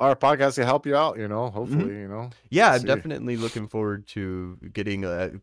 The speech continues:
Speaker 2: getting that mindset of the five senses, and I'm looking forward to actually going back and listening to
Speaker 1: Mm.
Speaker 2: your podcasts and, like, looking specifically for that to try and help with that kind of concept of how do I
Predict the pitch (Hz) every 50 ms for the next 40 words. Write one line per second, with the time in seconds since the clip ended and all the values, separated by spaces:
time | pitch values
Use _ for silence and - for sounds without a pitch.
0 | _ - _ _ _ - 135 151 165 160 131 110 98 98 92 98 101 101 101 92
1 | - - 98 90 87 85 85 92 87 _ - 92 90 90 85 - - 92 90 85
2 | - 92 87 87 92 90 92 92 104 110 - 123 107 - 107 107 104 98 98 95
3 | 95 - - 98 95 87 101 95 92 90 98 104 120 117 - 101 98 104 104 -
4 | 110 101 95 92 82 85 92 90 - - 104 98 104 98 - 101 90 90 87 -
5 | - - - - 95 92 92 90 - 65 80 - _ _ - 95 87 87 - 87
6 | 101 131 135 - 107 92 92 - - - 104 - - 110 101 - - 95 - 92
7 | 90 87 - - - 107 110 101 92 90 90 87 82 - - - - - 101 95
8 | 90 90 90 87 90 87 - - 95 101 98 95 - - 95 90 85 - - 92
9 | 80 - _ - 92 87 85 80 _ - 87 87 87 90 - - - 85 92 _
10 | - 78 69 69 65 _ _ - - - 107 123 131 120 117 107 101 92